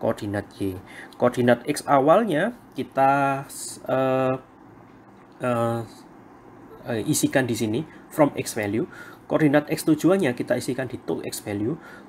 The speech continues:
Koordinat Y awalnya kita isikan di Y sini, Y value. Koordinat Y akhirnya kita isikan Y value di sini. Ah, X type, apa yang dimaksud dengan type di sini? Ada X type awal, X type akhir, ada Y type awal, Y type akhir.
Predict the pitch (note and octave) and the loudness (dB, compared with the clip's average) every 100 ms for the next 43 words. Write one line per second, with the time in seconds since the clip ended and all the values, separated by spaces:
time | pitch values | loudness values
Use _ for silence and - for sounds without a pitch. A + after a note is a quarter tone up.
0 | - E3 D#3 D3 B2 C#3 A#2 C3 E3 G#3 | -2 0 4 2 4 2 2 0 0 0
1 | A#2 G#2+ B2+ B2+ B2 - - - C3 B2 | -2 -4 -4 -2 -2 -6 -12 -8 -6 -4
2 | B2 A2 A2+ A#2 - A2+ B2+ A2 G#2 G#2 | -4 -4 -4 -2 -2 -2 -2 -2 -2 -2
3 | G#2 D#3 - - - - C#3+ C3+ C3+ - | 0 0 -4 -20 -14 0 2 4 0 -2
4 | C3+ D3 - - G3 E3+ A#2 A#2+ A2+ F2 | 2 2 2 -2 -2 -2 -4 -6 -6 -6
5 | - G2+ B2 B2+ A2 F#2+ G2 G2 G2+ - | -6 -6 -6 -4 -4 -6 -6 -6 -6 -8
6 | G2 G2+ F#2+ - - - - A#2 G#2 G2+ | -8 -6 -6 -10 -20 -20 -8 -2 -2 -2
7 | - - - F#3 - - F3+ F#3 E3 - | -12 -20 -8 -8 -8 0 2 2 -8 -2
8 | C#3 A#2 A#2+ - A2+ A2 G#2 G#2+ F#2+ - | -2 -2 -2 -4 -2 -4 -2 -2 -2 -8
9 | G#2+ G#2+ G2+ - - - A#2 - - - | -8 -6 -8 -10 -12 -4 -4 -2 -6 -6
10 | - A#2 - G3+ G3+ F#3+ - - - G3 | -4 -2 0 2 2 0 -4 -8 -2 -2
11 | G3+ G3+ A#2 A2 - B2+ A#2 - A#2 - | 0 -2 -2 -6 -10 -10 -8 -6 -6 -2
12 | F#3 F3+ A2+ - C#3 F3 E3 F3 | -2 -2 -8 -6 -6 -4 -2 -2